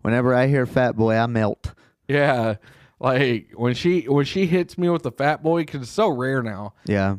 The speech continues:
Speaker 2: So when she actually does come in with the, "Hey, fat boy," I'm like, "Fuck."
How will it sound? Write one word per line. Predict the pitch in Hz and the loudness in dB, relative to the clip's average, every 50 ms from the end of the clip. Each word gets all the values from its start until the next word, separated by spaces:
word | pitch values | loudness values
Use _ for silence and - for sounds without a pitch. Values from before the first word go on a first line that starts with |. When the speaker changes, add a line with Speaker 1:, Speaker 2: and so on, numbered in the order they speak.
| - _ | -8 _
Speaker 2:
So | _ - 156 147 | _ 2 2 2
when | 151 151 | 2 2
she | - 160 156 | 0 2 2
actually | 156 160 147 - 165 139 | 2 2 2 0 0 0
does | 120 143 147 147 143 - | 2 2 2 2 0 0
come | - 165 147 147 147 | 0 0 0 2 0
in | 143 147 | 0 2
with | 147 143 139 - | 0 0 0 0
the, | 135 131 | 0 0
"Hey, | 131 127 123 | 0 -2 -2
fat | - 127 117 107 - | -2 -2 -2 -2 -4
boy," | 104 98 98 95 - _ _ _ _ _ _ _ _ _ _ _ _ _ _ - | -6 -8 -10 -12 -16 _ _ _ _ _ _ _ _ _ _ _ _ _ _ -4
I'm | 127 127 | -2 -2
like, | 117 - | -2 -4
"Fuck." | - - - 120 107 - - - | -8 -6 -6 -6 -6 -6 -10 -18